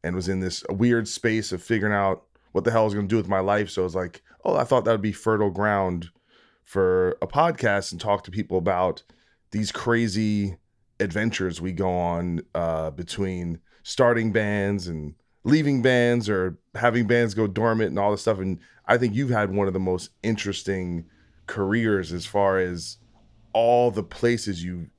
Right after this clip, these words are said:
you've gone. And, and I've, you know, even though I think, I, God forbid, I think we did a show at Coney Island High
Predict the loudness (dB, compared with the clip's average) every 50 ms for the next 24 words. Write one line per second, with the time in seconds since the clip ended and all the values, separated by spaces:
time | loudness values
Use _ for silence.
0 | _ _ -10 -10 -10 -8 -4 0 2 4 4 4 2 0 -2 -6 -6 -6 -4 -2
1 | -2 -2 -4 -6 -10 _ _ _ -20 -20 -20 _ _ _ -2 -2 0 2 2 2
2 | 2 4 4 4 4 4 4 2 0 -4 _ -12 -4 -2 -2 -2 -2 -4 -8 -20
3 | _ _ 0 0 0 0 -2 -6 -10 -2 2 2 2 2 2 0 -4 -2 0 0
4 | 0 0 0 -2 -2 -2 -2 0 0 0 -2 -4 -2 0 2 2 2 2 2 2
5 | 2 0 0 -4 -8 _ _ _ _ _ _ -6 -6 -6 -2 0 0 2 2 2
6 | 2 0 0 0 -2 -4 -6 -4 -2 0 0 0 0 -2 -4 -8 -14